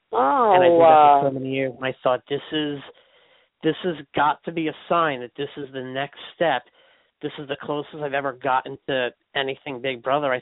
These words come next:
Speaker 2: thought, "Well, now I need to move on to the next step." And I thought
Speaker 1: That's
Speaker 2: because
Speaker 1: exciting.
Speaker 2: they've had so much success in this area alone, you know, they, they, I think you were one of the first people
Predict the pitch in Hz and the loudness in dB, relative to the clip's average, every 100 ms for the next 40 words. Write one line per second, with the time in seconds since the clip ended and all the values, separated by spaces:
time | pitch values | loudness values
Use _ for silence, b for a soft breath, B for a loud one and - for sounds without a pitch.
0 | - 127 120 117 113 151 - b b b | -4 -6 -4 -4 0 0 -2 b b b
1 | _ 123 113 117 131 127 120 123 135 139 | _ -12 -8 -8 -8 -8 -10 -10 -10 -8
2 | 127 110 110 135 143 110 - - 170 220 | -8 -10 -12 -12 -12 -12 -16 -12 -4 -4
3 | - _ _ _ _ _ _ _ _ _ | -4 _ _ _ _ _ _ _ _ _
4 | _ 139 131 131 - 165 165 180 233 170 | _ -4 -2 -2 -2 0 0 -2 -4 -4
5 | 151 202 240 208 135 123 123 _ _ _ | -2 -2 -2 -2 -4 -6 -12 _ _ _
6 | _ 196 202 196 - - 208 214 214 - | _ -2 0 -4 -6 -2 0 0 -4 -8
7 | - 226 - 208 196 - 170 170 - 175 | -16 -20 -6 -2 -2 -4 -6 -6 -6 -2
8 | 180 170 160 160 156 160 190 160 139 135 | 0 0 -2 -4 -2 0 0 0 -2 -6
9 | - 143 147 147 156 151 147 147 147 151 | -10 -6 -6 -4 -6 -6 -8 -6 -6 -8
10 | - 170 151 220 262 214 180 135 - 175 | -10 -10 -6 -4 -2 -2 -4 -8 -8 -8
11 | - 196 | -6 -12